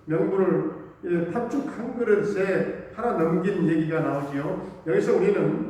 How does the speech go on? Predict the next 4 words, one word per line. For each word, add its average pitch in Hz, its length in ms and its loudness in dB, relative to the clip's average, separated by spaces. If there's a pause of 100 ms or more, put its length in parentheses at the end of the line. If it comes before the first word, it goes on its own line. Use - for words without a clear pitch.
(420)
언약의 214 600 2
복을 190 500 0 (240)
붙잡아야 202 640 2
된다. 185 540 0